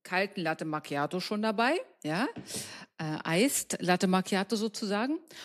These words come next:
Und heute geht es um das Thema, an dem keine Führungskraft mehr vorbeikommt. Und zwar geht es um das Thema, äh, wie Leader jetzt handeln müssen. Und das ist das Thema K I, ist ja klar.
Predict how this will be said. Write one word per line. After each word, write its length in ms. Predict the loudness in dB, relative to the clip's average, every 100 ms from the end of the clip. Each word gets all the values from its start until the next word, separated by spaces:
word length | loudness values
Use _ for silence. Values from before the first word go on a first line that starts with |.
| 4
Und 200 | 8 10
heute 220 | 8 8
geht 140 | 2
es 80 | 2
um 140 | 2 2
das 160 | 2
Thema, 300 | 2 2 2
an 120 | 2
dem 220 | 2 2 2
keine 280 | 2 2
Führungskraft 600 | 4 4 4 0 0 -2 0
mehr 100 | -2
vorbeikommt. 680 | 0 2 2 2 0 0 -2
Und 180 | -6
zwar 260 | -2 0 0
geht 180 | 0 -2
es 100 | -4
um 140 | -4
das 180 | -4 -2
Thema, 500 | 2 4 4 2 0 -12 -18 -16 -6
äh, 100 | -6 2
wie 140 | 4
Leader 280 | 6 6 6
jetzt 360 | 6 2 -2
handeln 320 | 2 4 4 4
müssen. 320 | 2 2 -2
Und 340 | 2 0 0 -6
das 260 | -2 0
ist 180 | 0 0
das 140 | -2
Thema 320 | 2 2 2 -2
K 280 | -2 -4 0
I, 280 | 0 0 -4 _
ist 160 | -4 -2
ja 120 | -4
klar. 360 | 0 0 0